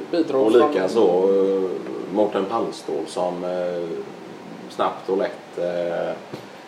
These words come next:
Speaker 2: knoppar ihop någon, eh, lättare H T M L-hemsida och, och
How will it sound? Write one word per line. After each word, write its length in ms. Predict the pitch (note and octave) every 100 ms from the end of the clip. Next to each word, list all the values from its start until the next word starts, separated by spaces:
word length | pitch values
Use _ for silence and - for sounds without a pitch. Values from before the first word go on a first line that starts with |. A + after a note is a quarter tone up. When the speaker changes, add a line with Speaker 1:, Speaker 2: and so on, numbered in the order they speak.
| - - - - - - - - - - - -
Speaker 2:
knoppar 420 | A2 A2 G2 G2+ G2+
ihop 280 | G#2 -
någon, 300 | G2+ G2 F#2+
eh, 180 | F#2+ F#2+
lättare 720 | G#2 - F#2 F#2+ F#2 F#2 F#2+ G2
H 80 | G2
T 60 | G#2
M 200 | G#2 E2
L-hemsida 880 | D#2+ E2 E2 D#2+ E2 E2 E2 E2 F2
och, 300 | E2+ E2+ E2 F2+
och 500 | F2 F2 F2 E2+